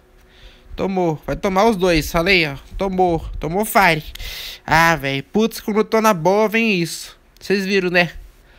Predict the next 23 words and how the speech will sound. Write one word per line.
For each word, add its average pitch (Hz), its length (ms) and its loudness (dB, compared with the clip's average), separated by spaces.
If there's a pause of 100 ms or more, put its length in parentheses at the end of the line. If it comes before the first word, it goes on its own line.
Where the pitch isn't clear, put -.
(580)
Sempre 226 380 2
quando 277 180 0
eu - 40 -4
tô 262 100 4
na 254 140 6
boa, 220 320 2
dá 233 120 -2
esse 233 140 -6
negócio 180 500 2
aí. 147 160 -6 (720)
O 180 240 -2
do 170 240 0
outro 196 160 0
me 220 80 -2
mata 202 260 0
por 202 160 -6
trás. 156 380 -4 (1800)
Todo - 200 -2
F 214 140 -2
P 226 120 4
F 202 260 6
é 190 60 2
assim. 170 340 -4